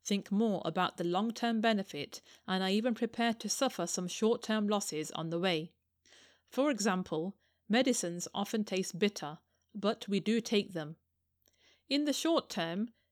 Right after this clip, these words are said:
it is not palatable, but in its long-term effect, it cures us of ailments. On the contrary,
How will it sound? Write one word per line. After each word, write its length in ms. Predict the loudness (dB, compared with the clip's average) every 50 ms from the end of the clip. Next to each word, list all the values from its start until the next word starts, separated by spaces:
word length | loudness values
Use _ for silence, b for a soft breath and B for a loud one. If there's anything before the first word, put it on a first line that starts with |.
| _ _
it 140 | -2 0 2
is 120 | 2 2 2
not 220 | 0 -2 -2 -2
palatable, 720 | 0 2 2 2 2 0 -2 -6 -4 -4 -4 -6 -6 -8 _ _ _ _ _ _ _
but 220 | -2 -2 -2 0 0
in 140 | 0 2
its 180 | 2 0 0 0
long-term 540 | 2 2 2 2 0 0 0 0 2 2 0
effect, 480 | -2 -2 0 0 0 0 -2 -6 -8 -4
it 140 | -2 -2 -2
cures 400 | -2 -2 0 2 4 4 4 4
us 160 | 4 2 2
of 180 | 0 -4 -4 -2 0
ailments. 680 | 0 0 0 0 -2 -6 -8 -12 -10 -8 -8 -6 -8 -8 _ _ _ _ _ B B B B B B B B B B
On 180 | 0 0 2 2
the 100 | 2 0
contrary, 720 | 2 2 2 2 0 0 -2 -2 -2 -2 -2 -2 -4 b